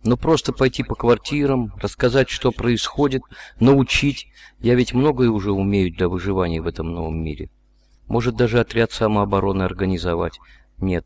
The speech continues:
нафиг мне это не сдалось. На мне семья, даже, можно сказать, две семьи. Или три. Прям глава клана получаюсь. И хочу я убраться отсюда поскорее и всех своих собрать в безопасном месте.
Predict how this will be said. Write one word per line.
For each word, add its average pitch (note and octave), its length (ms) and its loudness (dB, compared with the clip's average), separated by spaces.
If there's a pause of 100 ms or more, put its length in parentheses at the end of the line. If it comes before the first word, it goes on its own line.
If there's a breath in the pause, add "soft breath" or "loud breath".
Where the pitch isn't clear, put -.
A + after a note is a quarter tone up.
нафиг - 380 -4
мне G2 140 -2
это - 160 -6
не F#2 100 -2
сдалось. F2 560 -6 (560)
На G2+ 140 0
мне B2 160 4
семья, G2+ 440 0
даже, G#2 280 -2
можно G#2 240 -4
сказать, G2 360 -4
две F2+ 260 -4
семьи. E2 460 -8 (400)
Или G#2 200 0
три. F2+ 340 -6 (640)
Прям F2 300 0
глава F2 300 -2
клана D#2 340 -6
получаюсь. D2+ 720 -12 (840 soft breath)
И G#2+ 80 -4
хочу F3 300 0
я D3+ 120 4
убраться A#2+ 540 0
отсюда G2+ 320 -4
поскорее A2 580 0
и F2 40 -4
всех - 280 -4
своих G#2 320 -4
собрать G#2+ 360 -2
в G2 80 -16
безопасном F#2 640 -4
месте. - 420 -8